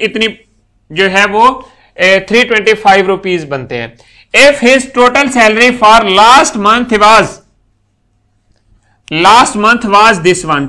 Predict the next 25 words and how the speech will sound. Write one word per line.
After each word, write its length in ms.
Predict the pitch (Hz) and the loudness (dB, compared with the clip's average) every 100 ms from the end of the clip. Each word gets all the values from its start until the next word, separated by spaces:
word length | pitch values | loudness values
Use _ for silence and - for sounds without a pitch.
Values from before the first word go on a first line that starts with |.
| - | -2
two 160 | 226 | 0
hundred 420 | 240 214 202 226 226 | 2 0 -2 -4 -2
twenty 300 | 214 202 214 | -6 -6 -6
seven 340 | 196 180 214 202 | -4 -4 -4 0
thousand 400 | 185 190 208 170 | 0 -2 -4 -2
eight 220 | 185 190 | -2 -2
hundred। 480 | 151 123 117 113 _ _ _ _ | -6 -6 -10 -12 _ _ _ _
How 140 | 190 262 | 2 2
many 260 | 277 247 262 | 4 2 2
mobiles 460 | 240 208 208 220 185 | 2 2 2 2 0
did 240 | 208 185 208 | -2 0 -2
he 100 | 214 | -4
sell 720 | - - - - 233 208 196 196 - _ _ _ _ _ _ _ - | -8 -18 -10 -2 0 0 -2 -8 -20 _ _ _ _ _ _ _ 0
last 340 | 202 202 170 | 2 2 0
month? 220 | 143 123 - _ | -8 -8 -16 _
बेसिक 480 | 156 - 240 277 285 | -4 0 2 2 0
सैलरी 440 | 277 220 208 220 247 262 - - | 2 2 2 2 0 -4 -12 -6
इसमें 280 | 226 220 233 | -6 -4 -2
से 120 | 240 | -2
सब्ट्रैक्ट 480 | 240 165 165 143 - | -2 -2 -4 -6 -6
कर 140 | 139 | -8
दें, 140 | 131 131 - _ _ _ _ _ _ _ _ _ _ _ _ _ | -6 -14 -18 _ _ _ _ _ _ _ _ _ _ _ _ _
जो 140 | 165 240 | 0 2
आंसर 540 | 247 220 233 233 294 | 2 2 2 2 2
आएगा 340 | 262 233 226 | 4 2 4